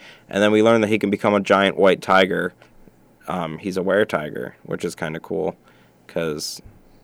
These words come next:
we don't get enough werebeasts in popular culture. So when you get a,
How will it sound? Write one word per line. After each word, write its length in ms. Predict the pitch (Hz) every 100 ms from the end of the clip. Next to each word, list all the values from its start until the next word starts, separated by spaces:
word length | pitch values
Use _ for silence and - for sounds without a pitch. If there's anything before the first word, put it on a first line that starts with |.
| -
we 100 | 98
don't 100 | 107
get 140 | 110 113
enough 220 | 113 107
werebeasts 800 | 92 104 95 87 85 - - -
in 420 | - 82 80 82 - _ _
popular 420 | - 87 - 87
culture. 500 | 80 - 82 - 82 - _ _ _ _ _
So 200 | - 90
when 140 | 90
you 100 | 82
get 120 | - 87
a, 160 | 82